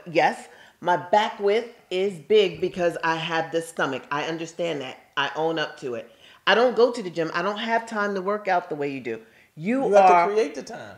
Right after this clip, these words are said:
Speaker 1: Well, I, there's no, where would I find time in a seventy-hour work week? You tell me, not only don't I have the time, I don't have the energy. So even if I had a little bit of energy, I mean, time on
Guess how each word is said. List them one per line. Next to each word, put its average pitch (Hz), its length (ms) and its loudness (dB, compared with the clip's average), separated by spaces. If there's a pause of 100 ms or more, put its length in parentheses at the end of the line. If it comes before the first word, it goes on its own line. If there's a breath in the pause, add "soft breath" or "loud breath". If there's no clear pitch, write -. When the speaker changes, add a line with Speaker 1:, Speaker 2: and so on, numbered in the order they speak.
(140)
Speaker 1:
Well, 233 240 6
I, 262 120 6 (160)
there's 240 240 -2
no, 294 440 2
where 330 400 0
would 311 180 2
I 302 160 4
find 269 380 -2
time 233 320 -2
in 185 180 -2
a 180 60 0
seventy-hour 208 880 4
work 160 340 -2
week? 117 200 -12 (180)
You 262 180 -2
tell 294 280 -2
me, 233 340 -4 (400 loud breath)
not 269 280 4
only 269 300 2 (140)
don't 233 200 6
I 202 40 2
have 208 220 0
the 170 60 -2
time, 220 340 -4
I 170 80 -4
don't 165 160 -2
have 165 260 -2
the 131 120 -4 (220)
energy. 262 600 -2
So - 260 2
even 277 300 -2
if 262 160 0
I 190 100 0
had 220 260 0
a 175 60 2
little 269 420 -2
bit 285 180 -4
of 240 100 0
energy, 226 440 0
I 196 40 0
mean, 190 180 -4
time 208 320 -2
on 175 180 0